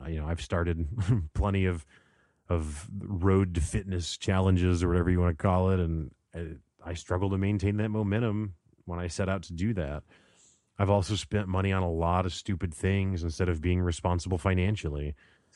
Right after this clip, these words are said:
My point in sharing these things isn't to be self-deprecating. It's to provide an honest example of how this, this idea of this no compromise and this mastery of perception has manifested itself in my own life.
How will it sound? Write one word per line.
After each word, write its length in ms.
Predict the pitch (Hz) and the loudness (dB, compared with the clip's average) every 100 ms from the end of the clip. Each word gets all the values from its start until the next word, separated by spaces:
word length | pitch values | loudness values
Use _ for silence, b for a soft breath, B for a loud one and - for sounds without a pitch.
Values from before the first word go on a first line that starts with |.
| b b b b - - - _ _ _ _ _ | b b b b -16 -16 -18 _ _ _ _ _
My 220 | 127 120 | 2 2
point 420 | 107 - 156 170 | 2 2 2 4
in 60 | 104 | 0
sharing 320 | - 110 110 | 0 2 2
these 160 | 101 82 | 0 0
things 260 | 95 92 | 0 2
isn't 200 | 101 104 | 2 0
to 60 | 87 | 2
be 120 | 92 | 0
self-deprecating. 1040 | 87 98 80 87 104 - - 71 69 76 80 b b b b b _ | 2 2 2 0 0 -4 -8 -6 -6 -6 -8 b b b b b _
It's 260 | 98 85 - | -6 -6 -4
to 220 | 101 87 - - | -2 -2 -4 -6
provide 380 | 101 101 110 | -2 2 2
an 100 | 101 | 0
honest 420 | 82 90 95 87 85 | 0 0 0 -2 -6
example 760 | 78 85 87 90 87 82 85 b b b b | -4 -2 0 0 -2 -2 -4 b b b b
of 140 | 87 80 | -6 -4
how 360 | 95 104 101 | -2 0 0
this, 260 | 92 92 - | 0 -2 -2
this 220 | 104 98 | -2 0
idea 540 | 95 82 95 92 92 | 0 0 2 4 4
of 220 | 85 82 76 | 2 0 0
this 160 | 85 | 2
no 140 | 90 85 | 2 2
compromise 880 | 90 87 95 87 87 85 85 82 | 0 0 2 2 2 2 0 0
and 100 | 80 | -2
this 160 | 78 - | -4 -2
mastery 520 | 85 87 87 - 87 | 0 0 -2 -2 -4
of 120 | 78 | -4
perception 640 | - - 95 87 - 85 85 b b b b _ | -4 -4 -2 -4 -2 -2 -2 b b b b _
has 180 | - 107 | 0 2
manifested 540 | 101 104 104 98 101 95 | 4 2 2 -2 0 -2
itself 340 | - 101 101 | 0 0 2
in 80 | 98 | 2
my 180 | 90 85 | 2 4
own 180 | 92 | 2
life. 500 | 80 90 92 71 - | 2 0 0 -4 -8